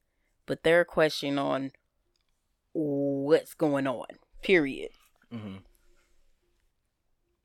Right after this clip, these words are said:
Speaker 1: So, yeah.
Speaker 2: So, yeah, that, no, that was a nice one to throw. That was a nice one to
Speaker 1: Mm-hmm.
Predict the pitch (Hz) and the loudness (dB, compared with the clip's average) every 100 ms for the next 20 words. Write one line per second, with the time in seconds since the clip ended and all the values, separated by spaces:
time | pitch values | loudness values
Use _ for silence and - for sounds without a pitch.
0 | _ _ _ _ - - - - - - | _ _ _ _ -20 -18 -16 -12 -12 -14
1 | _ _ - 226 185 180 - 120 110 107 | _ _ -16 -14 -12 -10 -6 -2 -2 -4
2 | 113 120 123 135 120 123 117 117 110 - | -4 -2 -2 -2 -2 -2 -4 -6 -8 -6
3 | 113 104 98 110 101 101 101 95 92 | -8 -6 -8 -6 -6 -6 -8 -8 -10